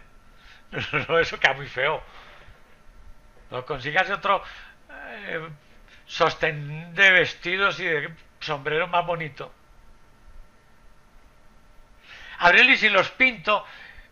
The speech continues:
en vez de ese color rojo, negro, los pinto de rojo bien bonitos.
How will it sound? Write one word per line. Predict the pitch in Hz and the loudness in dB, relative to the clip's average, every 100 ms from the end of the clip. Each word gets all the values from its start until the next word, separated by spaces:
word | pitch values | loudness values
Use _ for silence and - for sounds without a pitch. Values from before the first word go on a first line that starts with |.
| - | -10
en | 175 170 | -8 2
vez | 180 175 | 2 4
de | |
ese | 214 220 | 2 2
color | - 175 170 175 | 2 2 2 2
rojo, | 196 208 180 196 190 - - | 4 6 6 2 -2 -12 -20
negro, | 165 190 220 208 208 196 - - | 4 10 10 10 6 4 -4 -14
los | 185 180 | 0 0
pinto | - 185 165 208 | 2 -8 2 6
de | 180 | 6
rojo | 170 160 190 208 | 6 6 4 2
bien | 208 202 | 0 0
bonitos. | 220 240 185 156 113 - | -2 -2 -4 -6 -8 -12